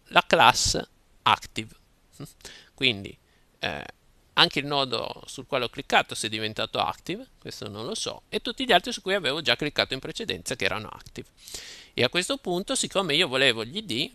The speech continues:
faccio semplicemente map field item, field item punto I D, perché sapete che c'è la proprietà I D, eh, ehm, direttamente accessibile dal nodo nel momento in cui la vogliamo,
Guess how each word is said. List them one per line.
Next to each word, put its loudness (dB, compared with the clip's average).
faccio 2
semplicemente -4
map -6
field -8
item, 2
field -10
item 0
punto -6
I -2
D, -6
perché -2
sapete 2
che -2
c'è -2
la 2
proprietà 0
I 6
D, -6
eh, -10
ehm, 4
direttamente 0
accessibile 0
dal 0
nodo -4
nel 0
momento -6
in -10
cui -6
la -2
vogliamo, -6